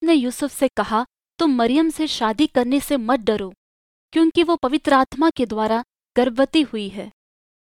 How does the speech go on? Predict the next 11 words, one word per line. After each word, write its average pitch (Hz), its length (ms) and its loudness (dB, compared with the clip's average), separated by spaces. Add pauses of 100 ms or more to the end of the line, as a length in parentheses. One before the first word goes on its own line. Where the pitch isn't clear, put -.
(100)
वह 285 160 4
एक 277 220 0
बेटे 226 380 2
को 330 140 0
जन्म 240 340 -2
देगी 226 380 0 (240)
जिसका 285 340 0
नाम 285 240 2
तुम 277 240 -2
यीशु 226 320 -4
रखना।" 208 440 -6